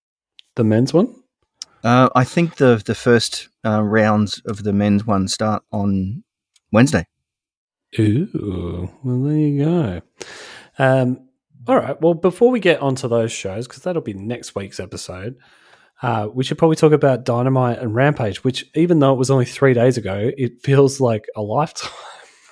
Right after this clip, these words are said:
Speaker 1: <laughs> Uh, look, they're probably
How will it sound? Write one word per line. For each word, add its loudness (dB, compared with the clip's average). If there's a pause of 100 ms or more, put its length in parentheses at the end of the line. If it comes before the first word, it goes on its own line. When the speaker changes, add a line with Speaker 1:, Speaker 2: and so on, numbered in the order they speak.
Speaker 1:
<laughs> 4 (2000)
Uh, 2 (800)
look, -2
they're 0
probably 0